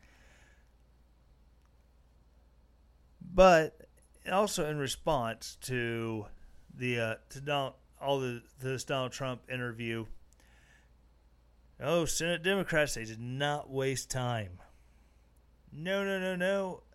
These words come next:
Let's see if I can find what the name of it is. Do, do, do, do, do, do.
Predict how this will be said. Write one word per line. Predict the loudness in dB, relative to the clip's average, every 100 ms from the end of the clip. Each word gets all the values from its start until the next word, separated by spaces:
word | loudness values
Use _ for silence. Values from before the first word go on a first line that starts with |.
| -20 -20 -20 -20 -20 -20 -20 -20 -20 -20
Let's | -14
see | -8 -6
if | -2
I | -2
can | -4
find | -6 -4 -4 -4
what | -10
the | -10
name | -8 -4
of |
it | -4 -6
is. | -12 -20 -20 -20 -20 -20 -20 -20 -20 -20 -16 -16 -16
Do, | -18 -16
do, | -14
do, | -10 -12
do, | -12 -12 -12
do, | -12 -10
do. | -6 -4 -4 -4